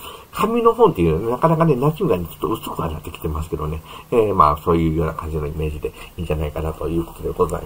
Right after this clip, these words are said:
ます。まあ、一応ね、こっちの方はね、昭和の人間なんでね、そういう感じでね、説明をしていこうかなと思いますけどね。まあ、そのあたりとかもね、いや、なんか表現がね、小学生とかね、なんかね、いろいろとあったんで、あの、全然あの、コメントでどんどん書いてもらったらね、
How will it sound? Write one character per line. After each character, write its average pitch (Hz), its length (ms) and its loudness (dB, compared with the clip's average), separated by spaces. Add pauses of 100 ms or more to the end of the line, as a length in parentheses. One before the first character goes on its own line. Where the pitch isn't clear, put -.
(100)
ま 80 160 -4
す。 - 80 -12
ま 95 160 0
あ、 87 60 2
一 87 180 2
応 95 60 6
ね、 92 260 2
こ 90 100 0
っ 82 60 -6
ち 85 80 -6
の 82 80 0
方 - 80 -4
は - 140 -6
ね、 82 80 -4
昭 90 200 0
和 87 140 4
の 87 80 -2
人 87 180 -2
間 87 140 2 (100)
な 78 40 0
ん 76 80 -10
で 82 80 -6
ね、 87 180 -6
そ - 80 2
う 85 40 0
い - 20 -4
う - 20 -4
感 80 180 -4
じ 82 80 -10
で 87 120 2
ね、 87 120 -2 (380)
説 87 60 -10
明 85 180 2
を - 20 2
し - 80 -8
て 87 100 0
い 87 40 0
こ 104 160 0
う - 60 2
か - 80 -6
な 117 160 -2
と - 80 -4
思 87 320 -2
い 90 80 0
ま 90 120 -2
す - 120 -10
け - 40 -4
ど 67 120 -2
ね。 104 180 -4 (340)
ま 196 120 6
あ、 151 40 2
そ 214 120 -6
の 240 80 -6
あ - 20 -8
た 349 80 -2
り 330 60 -2
と - 80 -6
か - 80 -2
も 95 100 0
ね、 95 140 -2 (200)
い 139 60 -2
や、 131 100 6
な 104 140 2
ん 120 140 0
か 95 180 0
表 131 220 -2
現 101 40 -6
が 78 120 -2
ね、 80 100 -6 (220)
小 131 160 4
学 - 260 0
生 87 140 -2
と - 80 -6
か - 80 -6
ね、 82 100 -4
な 82 60 -4
ん 90 40 -6
か 85 80 -2
ね、 82 60 0
い 87 60 4
ろ 104 40 2
い - 20 2 (100)
ろ 139 40 0
と - 140 0
あ 107 40 4
っ - 60 -6
た 95 140 0
ん 82 60 0
で、 76 40 0
あ 78 120 2
の、 90 80 -2
全 123 140 0
然 131 120 2
あ 107 60 4
の、 101 100 0
コ - 80 0
メ 131 80 0
ン 127 60 -4
ト 123 80 2
で 92 80 -2
ど 123 100 6
ん 120 60 -2
ど 82 80 -2
ん - 20 -10
書 - 100 -2
い 82 60 0
て 95 80 -2
も 90 80 0
ら 78 60 0
っ - 20 -10
た - 60 -4
ら 82 80 -4
ね、 82 100 -4